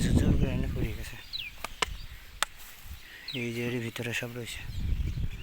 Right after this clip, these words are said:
তো এখন এনে এখানে আরেকখান চার্জ দেওয়া হবে, ব্রাইংটা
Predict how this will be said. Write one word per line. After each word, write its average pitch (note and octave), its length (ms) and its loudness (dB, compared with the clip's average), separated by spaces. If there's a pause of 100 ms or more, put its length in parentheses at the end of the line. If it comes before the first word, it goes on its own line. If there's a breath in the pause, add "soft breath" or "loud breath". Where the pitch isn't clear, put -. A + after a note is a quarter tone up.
(720)
তো - 60 -2 (160)
এখন D3+ 220 4 (540 loud breath)
এনে C#3+ 160 4 (100)
এখানে C#3+ 280 4
আরেকখান C3+ 380 4
চার্জ C3 180 8 (100)
দেওয়া B2 200 10
হবে, C3 140 4 (880 loud breath)
ব্রাইংটা C3 520 6